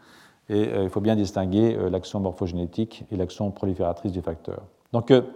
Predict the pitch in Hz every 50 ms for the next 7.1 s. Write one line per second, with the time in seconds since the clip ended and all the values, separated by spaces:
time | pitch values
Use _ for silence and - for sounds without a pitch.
0 | - - _ _ _ _ _ _ - _ _ - _ - 139 135 175 185 180 185
1 | 156 156 143 147 175 165 139 127 117 117 117 110 120 127 139 135 127 113 117 113
2 | - - 139 127 117 101 95 92 95 - 92 95 90 90 90 - - 127 131 139
3 | 160 175 165 - - - _ _ - - - - - _ _ _ - - 104 98
4 | 101 101 107 101 98 95 95 95 95 104 117 117 120 123 107 98 98 90 - -
5 | - 123 120 110 101 92 98 98 98 104 113 117 107 101 101 101 - 95 90 -
6 | 95 - - 110 104 92 90 87 85 80 - - 85 82 82 87 98 117 139 131
7 | 113 87